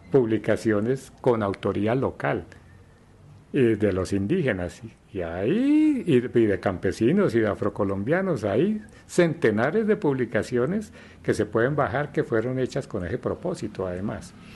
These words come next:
reconocer plenamente la autoría local y promoverla. Entonces, eh, apoyar la plataforma Información y Diálogo es nuestro gran desafío, y ver cómo,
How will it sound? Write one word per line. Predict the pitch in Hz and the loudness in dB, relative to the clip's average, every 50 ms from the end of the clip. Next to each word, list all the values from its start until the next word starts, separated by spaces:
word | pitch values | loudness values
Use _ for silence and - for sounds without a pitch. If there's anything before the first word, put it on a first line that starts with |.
| - - - | -20 -16 -4
reconocer | - 117 107 - - 113 101 101 87 107 117 - | 0 0 0 2 2 2 2 2 2 2 0 0
plenamente | - - 151 143 147 147 143 147 139 139 139 135 127 - - 139 | 0 0 2 4 4 2 2 0 0 0 0 -2 -2 -2 -2 -2
la | 131 120 | -2 -2
autoría | 107 104 - 104 92 92 95 101 107 117 143 - - - - - - - | -2 -4 -6 -6 -6 -4 -2 -2 -2 -2 -2 -6 -14 -20 -20 -20 -6 -2
local | 113 101 95 - 107 101 101 | 0 0 0 0 -2 0 0
y | 110 | 0
promoverla. | 110 - 117 101 101 101 107 135 156 127 104 85 71 - - - - - - - - - - - - - - - - - - - - - | 0 0 -2 0 0 -2 0 0 0 0 -2 -6 -8 -12 -16 -20 -20 -20 -20 -20 -20 -20 -20 -20 -20 -20 -20 -20 -20 -20 -20 -20 -20 -2
Entonces, | - 139 131 131 127 - 160 165 160 - - - - - - | 0 2 2 2 2 2 0 0 0 -2 -10 -16 -20 -16 -2
eh, | - 143 127 123 123 120 117 113 113 117 147 175 - - 285 - - - - - - - | 2 2 4 4 4 4 4 4 2 2 0 -4 -10 -18 -20 -20 -20 -20 -20 -20 -2 0
apoyar | 160 160 - 202 202 202 208 202 | 0 2 2 2 2 4 2 2
la | 214 214 | 0 0
plataforma | 208 202 185 185 175 - - 208 208 214 208 | 0 -2 -2 -2 -4 -4 -2 -2 -2 -2 -4
Información | 185 - - 190 180 175 147 160 170 170 | -4 -4 -4 -4 -4 -4 -4 -4 -4 -4
y | 185 | -2
Diálogo | 196 190 175 180 185 190 175 160 | -2 -2 -4 -4 -4 -4 -4 -4
es | 156 | -4
nuestro | 160 160 139 - 151 135 | -4 -6 -6 -6 -6 -4
gran | 123 123 120 | -4 -6 -6
desafío, | 135 151 143 - 143 - - 160 101 - - - - - _ - _ _ _ - - - - - - - - - | -8 -10 -10 -12 -12 -10 -10 -10 -10 -12 -16 -20 -20 -20 _ -20 _ _ _ -20 -20 -20 -20 -20 -20 -20 -18 -6
y | - 151 120 110 | 0 2 2 4
ver | 107 110 117 120 120 - | 4 4 2 2 0 -2
cómo, | - 139 131 127 131 135 135 135 143 151 - - | 0 0 0 2 0 0 0 0 -2 -4 -8 -12